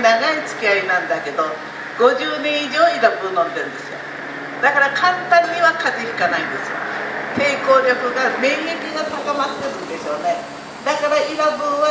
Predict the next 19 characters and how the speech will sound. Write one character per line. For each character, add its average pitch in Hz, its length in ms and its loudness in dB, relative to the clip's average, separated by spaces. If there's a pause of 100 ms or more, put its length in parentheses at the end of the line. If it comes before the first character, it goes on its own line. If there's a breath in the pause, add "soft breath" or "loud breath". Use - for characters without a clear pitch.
(160)
今 311 240 0
で 294 100 0
も 277 240 4
料 233 240 2
理 247 80 -2
っ 240 60 -8
て 214 160 -6
食 196 240 -4
べ 196 80 -2
ま 190 160 -4
す - 100 -10
け 165 140 -8
ど、 165 180 4 (840)
で、 294 80 -6 (340)
錠 214 160 0
剤 262 140 -2
持 - 80 -6
っ - 0 -
て - 80 -10